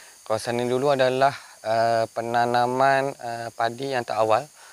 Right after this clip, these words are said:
sekitar tahun lapan belas tiga puluh. Eh, dan juga, eh, pada akhir tahun lapan belas tujuh tujuh, eh, mereka mula menanam getah sehingga ke tahun sembilan belas dua puluh.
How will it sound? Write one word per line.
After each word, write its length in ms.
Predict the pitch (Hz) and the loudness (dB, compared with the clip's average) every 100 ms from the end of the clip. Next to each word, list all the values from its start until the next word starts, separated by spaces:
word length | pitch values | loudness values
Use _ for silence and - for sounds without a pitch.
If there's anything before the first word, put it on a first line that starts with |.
| - - | -20 -20
sekitar 400 | - - 113 127 | -10 -6 2 2
tahun 320 | 120 117 117 117 | 2 -2 -2 -4
lapan 240 | - 113 | -4 -4
belas 160 | 117 - | -6 -6
tiga 160 | 110 | -10
puluh. 240 | - 107 143 - - - - - - - 104 | -8 -10 -10 -20 -20 -20 -20 -20 -20 -12 -2
Eh, 240 | 104 101 98 | 2 2 4
dan 160 | 123 | 2
juga, 320 | 131 113 117 175 - - | 4 0 0 -2 -10 0
eh, 160 | 107 107 | 0 2
pada 320 | 117 113 120 | 0 -2 -2
akhir 240 | - 147 | -2 -4
tahun 160 | 135 127 123 | -2 0 0
lapan 240 | 120 123 | 0 0
belas 160 | 123 - | -2 -4
tujuh 240 | 120 113 | -4 -2
tujuh, 200 | 98 131 - - - - - - 104 | -4 -6 -10 -20 -20 -20 -20 -12 -2
eh, 480 | 104 107 107 107 113 - - - - | 0 2 0 -2 -6 -14 -20 -20 -2
mereka 320 | 110 110 143 139 | -2 0 0 2
mula 240 | 135 127 | 2 2
menanam 480 | 123 120 120 117 113 | 2 2 0 0 0
getah 320 | 120 - 123 - - - - - - | -2 -4 -8 -8 -20 -20 -20 -20 -20
sehingga 480 | - 120 135 160 165 | -8 -4 -2 2 0
ke 160 | - 143 | 0 -4
tahun 240 | 143 143 | -2 -2
sembilan 240 | - 127 123 | -4 -4 0
belas 120 | 120 | 0
dua 80 | 117 | -2
puluh. 200 | - 104 | -8 -14